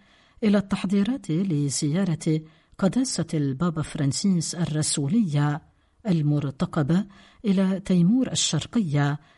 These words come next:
في شهر أيلول سبتمبر القادم. وقد عقد اللقاء في مقر رئاسة أبرشية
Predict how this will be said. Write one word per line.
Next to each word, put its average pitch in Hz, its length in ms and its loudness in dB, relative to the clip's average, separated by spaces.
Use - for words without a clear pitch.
في - 140 -4
شهر - 300 -2
أيلول 151 680 2
سبتمبر 147 840 0
القادم. 139 1000 2
وقد 156 480 2
عقد 160 360 2
اللقاء 180 680 2
في 214 240 6
مقر 196 680 4
رئاسة 151 580 -2
أبرشية 143 580 -2